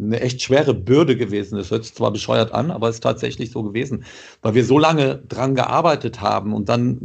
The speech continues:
die Sache so lange aufgeschoben haben, ja, und auch so häufig diese Frage <laughs> beantworten mussten, dass es zum Schluss,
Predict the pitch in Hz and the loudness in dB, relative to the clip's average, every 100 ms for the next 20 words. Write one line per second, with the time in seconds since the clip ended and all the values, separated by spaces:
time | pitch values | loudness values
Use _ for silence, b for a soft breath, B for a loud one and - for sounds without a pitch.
0 | - 110 110 123 131 127 110 156 143 143 | -10 -6 0 0 0 -4 0 2 2 2
1 | - 165 - 123 - 117 104 90 101 104 | 0 0 -2 -8 -2 -2 0 2 2 2
2 | 135 135 B 104 113 147 - 120 117 117 | -2 -8 B 0 2 2 -2 -2 0 -2
3 | - - 120 127 143 127 127 107 - 147 | -6 -2 2 2 0 -2 -4 -6 -4 0
4 | 185 147 120 127 180 151 123 123 104 104 | 0 2 2 0 -2 0 0 0 -2 -4
5 | - - 151 165 B B - 127 123 123 | -6 -8 -8 -8 B B -4 -2 -2 -4
6 | - 139 - 139 233 - - | -2 -2 2 2 2 -4 -18